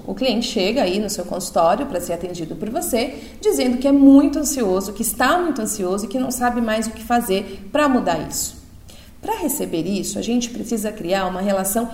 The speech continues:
empática com esse cliente, com aquilo que é a queixa. Conforme vimos, na focalização a gente não vai empurrar nada para fora, não vai brigar contra nada.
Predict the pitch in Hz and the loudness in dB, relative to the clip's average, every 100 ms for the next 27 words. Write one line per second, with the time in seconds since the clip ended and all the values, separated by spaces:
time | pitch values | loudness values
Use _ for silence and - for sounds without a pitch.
0 | - 285 294 262 247 240 - 190 175 170 | -2 2 4 4 2 2 -4 -4 -6 -8
1 | - - 165 175 220 254 - 302 294 285 | -8 -6 -4 -2 -2 -4 2 2 2 -2
2 | 294 330 330 285 220 180 175 175 170 - | 0 2 2 0 -2 0 -2 -2 -4 -4
3 | - - - - 330 359 - 180 226 294 | -6 -10 -16 -8 -2 0 4 4 4 0
4 | 202 240 240 - - - - 320 - 175 | 2 2 2 -2 -8 -12 -2 0 0 -2
5 | 175 180 226 240 214 220 240 220 202 180 | -2 0 0 0 0 2 0 0 -4 -6
6 | 170 175 214 240 285 285 294 269 262 277 | -2 0 0 0 0 2 2 2 0 0
7 | 277 277 254 240 226 180 170 180 202 247 | 0 2 4 4 2 -2 0 0 2 2
8 | 247 247 262 269 302 247 233 226 233 | 2 2 -2 0 2 2 2 0 -2